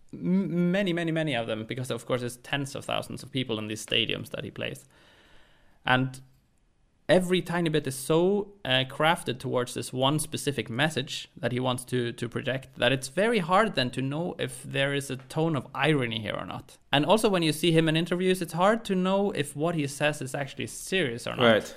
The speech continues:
Speaker 1: And this is beautiful.
Speaker 2: He, he, he may be the greatest artist of all time that's just is, uh, totally, uh, messing with us. Like
Speaker 1: No, but it, it,
Speaker 2: <laughs>
Speaker 1: yeah,
Speaker 2: in
Speaker 1: but
Speaker 2: a
Speaker 1: he
Speaker 2: funny
Speaker 1: doesn't
Speaker 2: way.
Speaker 1: have to even be. I think just the edge, the fact that the edge is there is, is, uh, something that, that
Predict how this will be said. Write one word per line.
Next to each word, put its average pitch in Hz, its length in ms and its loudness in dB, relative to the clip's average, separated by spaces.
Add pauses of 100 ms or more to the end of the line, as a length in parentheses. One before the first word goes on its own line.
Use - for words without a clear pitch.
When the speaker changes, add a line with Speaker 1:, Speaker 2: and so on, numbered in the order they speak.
Speaker 1:
And 147 280 6
this 143 400 2
is 190 160 -2
beautiful. 127 520 6
Speaker 2:
He, - 20 4
he, 147 240 6
he 139 80 2
may 143 220 10
be 160 100 10
the 139 120 12
greatest 147 360 10
artist 151 320 12
of 123 100 6
all 131 180 10
time 131 400 8
that's 117 260 6
just 123 260 2
is, 113 380 0
uh, 113 340 4 (240)
totally, 131 300 6 (200)
uh, 113 220 2
messing 120 380 4
with 95 120 0
us. 87 280 -2
Like 101 240 -2
Speaker 1:
No, 269 100 10
but 220 160 6
it, 175 160 2
it, 202 280 2 (240)
Speaker 2:
<laughs> - 260 -16
Speaker 1:
yeah, 185 80 6
Speaker 2:
in - 20 2
Speaker 1:
but - 60 6
Speaker 2:
a 101 40 4
Speaker 1:
he 101 60 4
Speaker 2:
funny 151 120 8
Speaker 1:
doesn't 220 120 4
Speaker 2:
way. - 80 6
Speaker 1:
have 156 160 4
to 147 160 -2
even 147 220 0
be. 185 260 -4
I 139 60 0
think 147 240 -4
just 156 240 -4
the - 200 -4
edge, 180 300 -2
the 147 120 -6
fact 185 280 2
that 139 120 -6
the - 180 -6
edge 165 280 2
is 123 140 -4
there 120 360 -4 (540)
is, 131 340 -2
is, 131 320 -2
uh, 127 200 4
something 156 440 0
that, 127 300 0
that 131 200 2